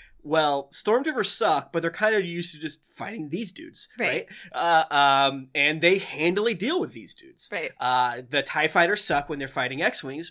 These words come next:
Speaker 1: but they destroy these dudes. N-, they,
Speaker 2: Right.
Speaker 1: they, ninety percent, ninety-nine percent of what stormtroopers and tie fighters, the scuffles they get into, are fine. <laughs> They're, you know,
Speaker 2: Right.
Speaker 1: it's not a big deal. Uh, uh, it's just when they run up against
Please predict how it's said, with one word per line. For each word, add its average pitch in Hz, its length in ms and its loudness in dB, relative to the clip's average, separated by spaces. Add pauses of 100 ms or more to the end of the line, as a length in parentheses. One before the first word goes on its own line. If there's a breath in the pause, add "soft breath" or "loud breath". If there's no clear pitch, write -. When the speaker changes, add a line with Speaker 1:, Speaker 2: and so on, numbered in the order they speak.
(100)
Speaker 1:
but 269 260 -6
they 240 140 4
destroy 262 580 -4
these 339 220 -2
dudes. - 320 -12 (260 soft breath)
N-, 165 140 -10
they, 180 140 2
Speaker 2:
Right. 180 280 -6
Speaker 1:
they, 165 340 -2
ninety 180 420 6
percent, 202 440 0
ninety-nine 185 460 0
percent 175 300 -4
of 143 140 -10
what 147 200 -2
stormtroopers 143 840 -8 (380 soft breath)
and 123 560 -4
tie 147 220 -2
fighters, 120 540 -2
the 127 100 -16
scuffles 147 440 -4
they 131 120 -6
get 131 160 -8
into, 113 480 -12 (240 soft breath)
are 165 160 2
fine. 131 600 4
<laughs> - 40 -14
They're, 175 260 -2
you 175 140 0
know, 151 60 0
Speaker 2:
Right. 156 80 0
Speaker 1:
it's 160 100 -4
not 185 140 0
a 175 40 -4
big 180 200 -2
deal. 131 360 -6 (300 loud breath)
Uh, 131 460 2 (220)
uh, 127 300 0
it's 139 140 -4
just 147 180 -4
when 127 120 -8
they 120 140 -4
run 113 200 -8
up 110 80 -18
against - 260 -18